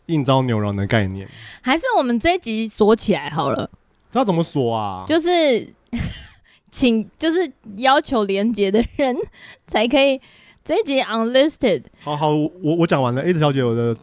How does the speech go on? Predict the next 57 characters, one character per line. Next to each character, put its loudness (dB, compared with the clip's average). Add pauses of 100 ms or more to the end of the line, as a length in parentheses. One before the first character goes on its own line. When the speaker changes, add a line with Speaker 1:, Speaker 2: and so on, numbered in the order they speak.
(140)
Speaker 1:
这 2
两 2
段 -2
故 0
事 -2
我 0
讲 -6
完 -12
了。 -12
Speaker 2:
嗯。 0
Speaker 1:
我 0
觉 2
得 -4 (260)
印 -2
象 2
最 2
深 -2
刻 0
的 0
是 -4
这 2
两 0
件 -10
事 -4
情， -6 (160)
我 -16
很， -10
很 -10 (200)
Speaker 2:
但 2
是 0
他 0
在 0
你 0
的 2
生 -2
命 -2
当 0
中 2
就 2
是 0
云 -2
淡 2
风 0
轻 -2
的 0
过 2
去， -4
还 -2
是 -2
说 2
当 -2
你 -2
在 0 (120)
跟 2 (360)
后 2
来 -4
的， 0